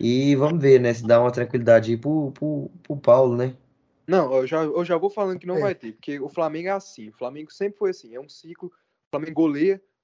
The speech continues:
Speaker 2: o adversário, aí, aí o torcedor do Flamengo já bota na mente que ele tem que golear todo mundo, que tem, que ele tem que amassar todo mundo. Já começa na mente. Com certeza já tá na mente do Flamengo que o próximo jogo tem que ser seis, cinco a zero, sete a zero.
Speaker 3: Não, e é
Speaker 2: Aí
Speaker 3: contra
Speaker 2: o
Speaker 3: o
Speaker 2: Flamengo vai lá e
Speaker 3: Madureira.
Speaker 2: ganha de um a zero.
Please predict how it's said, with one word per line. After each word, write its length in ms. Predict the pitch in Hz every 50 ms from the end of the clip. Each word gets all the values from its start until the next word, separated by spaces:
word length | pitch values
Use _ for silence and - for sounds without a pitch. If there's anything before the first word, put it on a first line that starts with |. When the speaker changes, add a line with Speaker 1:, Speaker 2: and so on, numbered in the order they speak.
| _ _
Speaker 2:
o 80 | 131
adversário, 640 | 131 131 131 135 139 135 - - 123 120 131 139 - _ _ _ _ _ _ _ _
aí, 380 | - 123 135 139 143 143 143 - -
aí 360 | 135 143 147 156 160 156 151
o 120 | - 151 147
torcedor 320 | - 165 165 - 156 165
do 40 | 165
Flamengo 220 | - 175 156 156 151
já 100 | 160 147
bota 220 | 143 165 165 185
na 140 | 185 180 165
mente 200 | 151 151 151 -
que 60 | -
ele 100 | 147 139
tem 140 | - 156 151
que 60 | 143
golear 320 | 139 147 143 147 143 139
todo 200 | 143 - 156 151
mundo, 220 | 143 135 151 156 -
que 140 | - 147 139
tem, 320 | - - 143 143 147 143
que 120 | 139 -
ele 80 | 147 139
tem 120 | - 147
que 80 | 147 156
amassar 360 | 147 - 151 151 - 151 147
todo 220 | - 170 175 175 160
mundo. 240 | 139 143 160 160
Já 140 | 156 156 156
começa 320 | 151 160 170 196 214 240 247
na 100 | 262 233
mente. 260 | 190 147 135 - _
Com 140 | - 196 -
certeza 300 | - 254 233 - 202 196
já 80 | 190
tá 80 | 180 185
na 100 | 190 180
mente 140 | 170 175 165
do 80 | 175
Flamengo 300 | - - 156 135 147 151
que 40 | -
o 20 |
próximo 280 | - 156 160 160 175 160
jogo 140 | 151 156 151
tem 120 | - 160
que 60 | -
ser 100 | - 160
seis, 320 | 151 _ - 139 151 175 -
cinco 180 | - 160 -
a 80 | 160 143
zero, 200 | 127 143 143 -
sete 200 | - 147 - 185
a 40 | 190
zero. 120 | 220 214
Speaker 3:
Não, 60 | 202
e 80 | 196 196
é 60 | 202
Speaker 2:
Aí 60 | 196
Speaker 3:
contra 260 | 196 - 220 220 180 -
Speaker 2:
o 20 |
Speaker 3:
o 40 | 214
Speaker 2:
Flamengo 280 | 196 214 233 202 269
vai 120 | 254 190 185
lá 60 | 180
e 20 | 185
Speaker 3:
Madureira. 160 | 190 185 190
Speaker 2:
ganha 100 | 196 208
de 80 | - 220
um 60 | 226
a 100 | 240 220
zero. 220 | 151 147 123 110